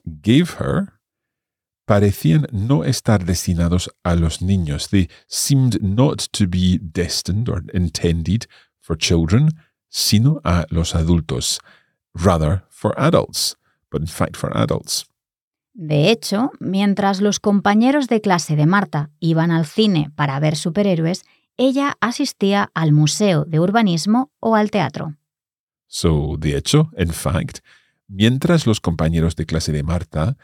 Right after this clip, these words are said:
Speaker 1: while Marta's classmates iban al cine, they went to the cinema. We're seeing a nice imperfect tense here because we're talking about what they did on a regular basis. Iban al cine para ver superhéroes,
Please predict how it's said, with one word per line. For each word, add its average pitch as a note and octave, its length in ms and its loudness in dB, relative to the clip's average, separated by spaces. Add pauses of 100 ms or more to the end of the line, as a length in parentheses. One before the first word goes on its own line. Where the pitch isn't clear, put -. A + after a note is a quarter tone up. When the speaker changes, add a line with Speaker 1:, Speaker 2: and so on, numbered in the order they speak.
(340)
Speaker 1:
while G2 280 4
Marta's F2+ 400 -2
classmates - 760 -2 (420)
iban F#2+ 360 4
al D#2+ 140 0
cine, G2 520 -2 (420)
they F#2 340 0
went F2 500 0
to F2+ 120 -2
the D#2 80 0
cinema. F2+ 360 0
We're F2 160 -2
seeing F2 220 -2
a E2+ 60 2
nice F2 240 0
imperfect - 720 -2
tense - 320 -2
here E2+ 200 -2
because F2 300 -4
we're E2 100 -4
talking E2 260 -4
about D#2+ 120 -4
what F#2 100 -2
they F2 80 0
did D#2+ 200 0
on D2+ 80 -2
a D2+ 80 -2
regular D#2 400 -2
basis. F2 560 -4 (480)
Iban A2 360 4
al D#2+ 120 0
cine D#2+ 340 -2
para E2+ 240 2
ver F2 140 2
superhéroes, E2+ 800 0